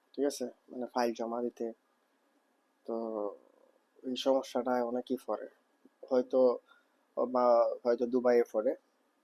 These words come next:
মানে না হয়তো ক্রোয়েশিয়াতে পড়ে। পড়ার কিছু কারণ আছে, আহ, কিছু ভুল করার কারণগুলা। <clears throat> ভুল করার কারণগুলা হইতেছে যে, আহ, তারা এ সময় ডকুমেন্ট জমা দেয়,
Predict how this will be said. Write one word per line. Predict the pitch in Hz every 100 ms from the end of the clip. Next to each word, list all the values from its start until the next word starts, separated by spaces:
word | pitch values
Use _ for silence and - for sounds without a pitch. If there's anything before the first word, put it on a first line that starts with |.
| _ _ _ _ _ _ _
মানে | 110 107 104
না | 110
হয়তো | 107 - 113 110
ক্রোয়েশিয়াতে | 107 120 117 - 104 - -
পড়ে। | - - _ -
পড়ার | 107 107
কিছু | - - 117 107 107 - -
কারণ | 120 113 123
আছে, | - 110 - _ _ _ _ _ _ -
আহ, | 117
কিছু | 113 - 117
ভুল | 110 127
করার | 127 117 110
কারণগুলা। | 113 120 131 - 131 - - _
<clears throat> | 208 190 135 117 123
ভুল | 143 156
করার | 160 170 -
কারণগুলা | 143 147 151 170
হইতেছে | 156 143 135
যে, | 127 120 151 _ _ _ _ _ _ _ _ _ _ _ _ -
আহ, | 127 123 120 120 117 113 _ _ _
তারা | 131 131 147 123 139 _ -
এ |
সময় | 127 127 120
ডকুমেন্ট | 123 120 143 139
জমা | 131 120 131
দেয়, | 123 104